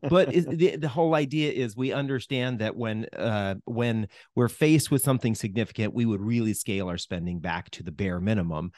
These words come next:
Well, that really is where you should be focusing when you s-, when you have your,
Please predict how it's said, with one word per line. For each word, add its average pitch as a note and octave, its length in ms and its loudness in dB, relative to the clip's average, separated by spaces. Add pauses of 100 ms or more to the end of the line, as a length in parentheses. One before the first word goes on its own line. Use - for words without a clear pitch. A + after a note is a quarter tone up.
(260)
Well, A#2+ 100 2
that D#3+ 460 2
really C#3+ 640 2
is A#2 460 0
where A2+ 320 -2
you A2 160 0
should G#2+ 180 -6
be G2 140 -4
focusing G2 640 -2
when F#2 160 -2
you F#2 80 -2
s-, - 280 -10
when G2 200 -4
you G2 140 0
have F#2 360 -6
your, F#2 400 -4